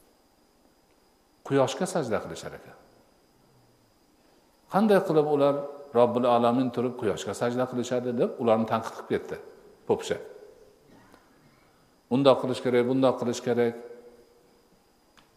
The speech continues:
Sulaymon alayhissalom aytdiki, "Xo'p, tekshirib ko'ramiz, gaping to'g'rimi, noto'g'rimi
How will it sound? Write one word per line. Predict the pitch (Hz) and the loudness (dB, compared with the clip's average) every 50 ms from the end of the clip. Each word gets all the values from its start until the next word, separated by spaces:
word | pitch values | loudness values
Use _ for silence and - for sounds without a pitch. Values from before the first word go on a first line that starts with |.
| _ _ _ _ _ _ _ _ _ _ _ _ _ _ _ _ _ _ _ _ _ _ _ _ _ _ _ _ _ _ _ _ _ _ _ _ _ _ _ _ _ - | _ _ _ _ _ _ _ _ _ _ _ _ _ _ _ _ _ _ _ _ _ _ _ _ _ _ _ _ _ _ _ _ _ _ _ _ _ _ _ _ _ -8
Sulaymon | - 107 110 110 113 113 | -2 0 0 2 2 2
alayhissalom | 113 110 110 104 - - 110 110 107 | 2 2 0 -2 -4 -4 -4 -2 -2
aytdiki, | 101 101 - 113 110 - 139 117 | -2 -2 -4 -6 -6 -6 -6 -6
"Xo'p, | - - 101 95 95 95 95 - - - - - - - - - - - _ _ _ _ _ _ _ - | -2 0 2 4 4 2 0 -4 -10 -14 -16 -18 -20 -20 -20 -20 -20 -20 _ _ _ _ _ _ _ -6
tekshirib | 110 98 - - 113 101 - | -6 -4 -4 -4 -6 -6 -4
ko'ramiz, | - 110 95 92 90 87 90 95 92 - - - - - - - 202 | -2 0 2 2 0 0 -2 -6 -6 -10 -14 -18 -20 -20 -20 -14 -6
gaping | 185 - - - 95 95 92 | -6 -6 -4 -4 -8 -10 -6
to'g'rimi, | - 104 98 101 98 101 104 110 110 113 - 117 | -4 -2 -2 -2 -2 -4 -4 -6 -6 -6 -8 -6
noto'g'rimi | 107 95 90 - 98 90 87 90 87 101 | -6 -6 -4 -2 -2 -2 -2 -2 -4 -4